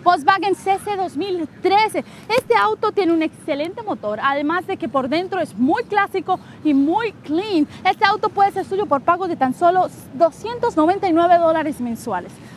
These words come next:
Doscientos noventa y nueve dólares mensuales y el Volkswagen es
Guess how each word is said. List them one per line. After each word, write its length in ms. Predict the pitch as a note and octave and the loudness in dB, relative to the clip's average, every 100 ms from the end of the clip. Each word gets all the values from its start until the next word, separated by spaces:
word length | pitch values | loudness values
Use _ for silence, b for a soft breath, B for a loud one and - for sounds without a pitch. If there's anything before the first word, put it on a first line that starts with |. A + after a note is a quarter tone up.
| B | B
Doscientos 380 | E4 F#4+ A4 A#4 | -4 -4 -6 -4
noventa 280 | E4+ D#4 F4 | -2 -2 -2
y 40 | |
nueve 220 | D#4 D4 | -2 -2
dólares 340 | C4+ C#4 D4 C4+ | -2 -2 -2 -4
mensuales 440 | A#3+ - G4+ A4+ | -6 -4 -4 -2
y 60 | D#4+ | 0
el 80 | A#3 | 0
Volkswagen 560 | A3+ G3+ C#4+ E4+ F4 | -2 2 0 0 -2
es 200 | D#4 G4 | 0 -2